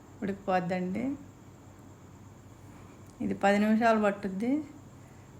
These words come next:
కంపల్సరీగా లేట్ అయినా పిల్లలకి ఆరోగ్యంగా ఉండాలంటే చేసి పెట్టాలి. మెచ్యూర్ అయినప్పుడు ఎవరూ పెట్టట్లేదు ఇప్పుడు, ఇదివరకు పెట్టేవాళ్ళు పెద్దల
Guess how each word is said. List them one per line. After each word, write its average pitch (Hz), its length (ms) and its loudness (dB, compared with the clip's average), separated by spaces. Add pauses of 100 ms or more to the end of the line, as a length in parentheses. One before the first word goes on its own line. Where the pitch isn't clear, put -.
(160)
కంపల్సరీగా 214 760 2
లేట్ 208 320 2
అయినా 214 220 0 (600)
పిల్లలకి 208 480 2 (140)
ఆరోగ్యంగా 202 540 4
ఉండాలంటే 190 420 -2
చేసి 196 280 -2
పెట్టాలి. 190 500 -4 (1200)
మెచ్యూర్ 208 420 4
అయినప్పుడు 196 520 0 (1200)
ఎవరూ 220 240 6 (100)
పెట్టట్లేదు 202 640 4
ఇప్పుడు, 208 200 -2 (100)
ఇదివరకు 208 400 4
పెట్టేవాళ్ళు 196 580 2
పెద్దల 196 340 2